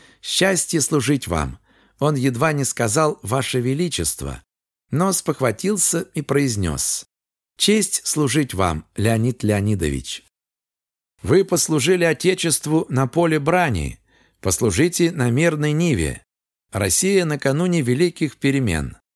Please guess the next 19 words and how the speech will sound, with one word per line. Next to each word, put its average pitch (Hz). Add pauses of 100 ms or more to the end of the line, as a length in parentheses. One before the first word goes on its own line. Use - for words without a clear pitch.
(380)
Мы 90
начинаем 120
проект 127
"Россия 135
дивная". 95 (480)
Мне 143
нужны 175
верные 165
помощники. 107 (340)
Вы 151
один 156
из 123
них. 82 (680)
Все 170
возвышенное, 160
ненаглядное 147
нуждается 139
в 123
защите. 90